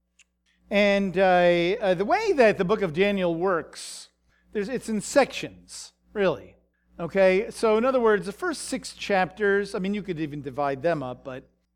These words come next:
basically, the first six chapters, uh, describes, uh, how Daniel and his friends live in the diaspora.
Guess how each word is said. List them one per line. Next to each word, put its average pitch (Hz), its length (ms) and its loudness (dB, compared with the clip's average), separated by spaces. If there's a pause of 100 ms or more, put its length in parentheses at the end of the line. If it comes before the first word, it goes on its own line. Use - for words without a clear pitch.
(200)
basically, 147 580 0
the 175 100 -8
first 370 280 -2
six - 220 -8
chapters, 190 960 0 (960)
uh, 220 80 4
describes, 202 1500 4 (460)
uh, 175 840 6
how 220 220 4
Daniel 233 720 4
and 196 100 2
his 185 160 -8
friends 202 400 -4
live 196 560 4
in 170 160 -2
the 170 80 -2
diaspora. 156 840 -4